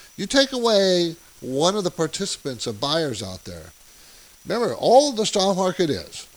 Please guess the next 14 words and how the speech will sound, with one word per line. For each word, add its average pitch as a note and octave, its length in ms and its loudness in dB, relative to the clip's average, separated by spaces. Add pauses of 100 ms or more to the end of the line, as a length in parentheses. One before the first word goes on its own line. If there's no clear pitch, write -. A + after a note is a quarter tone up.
(120)
all B3+ 260 4
it C#4+ 80 2
is, E3 380 4 (300)
is A#2 140 -6
someone A#3 680 -4 (240)
offering A#3 560 2
to F3 80 -4
sell G#3 340 2
a A3 60 4
stock G#3+ 400 2
at F3+ 80 2
a D#3 40 0
price, A#2+ 580 0 (580)
someone G#3+ 880 4